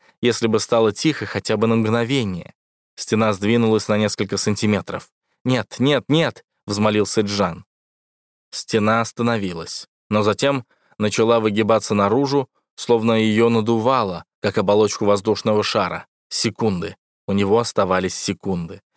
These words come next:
Он быстро, как только мог, натянул скафандр. Его создали, чтобы надевать в спешке. На воротнике была большая красная петелька.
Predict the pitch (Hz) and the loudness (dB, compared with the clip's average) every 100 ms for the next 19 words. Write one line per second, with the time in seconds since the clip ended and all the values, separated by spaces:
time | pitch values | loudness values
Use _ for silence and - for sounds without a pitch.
0 | - 110 113 95 135 143 104 101 101 - | -2 2 2 4 2 2 0 0 -2 2
1 | 113 104 107 110 127 113 104 107 107 101 | 0 2 2 2 2 0 0 2 0 0
2 | - 92 117 127 117 107 - - - 104 | -2 0 0 0 -2 -4 -12 -20 -8 -2
3 | 120 143 - 147 123 131 123 - 113 117 | 2 2 2 0 2 0 0 0 0 2
4 | 107 110 107 - - - 110 - - - | 2 4 2 -2 -8 -4 -4 -4 -10 -16
5 | _ _ _ - 107 110 104 110 101 123 | _ _ _ -4 0 2 0 -2 0 2
6 | 110 110 113 98 _ _ 101 104 98 123 | 4 2 2 -2 _ _ -2 -2 0 0
7 | 127 113 117 113 - 113 107 - 127 - | 0 0 -2 -2 0 -2 -2 0 -2 -2
8 | 87 - - | -12 -14 -20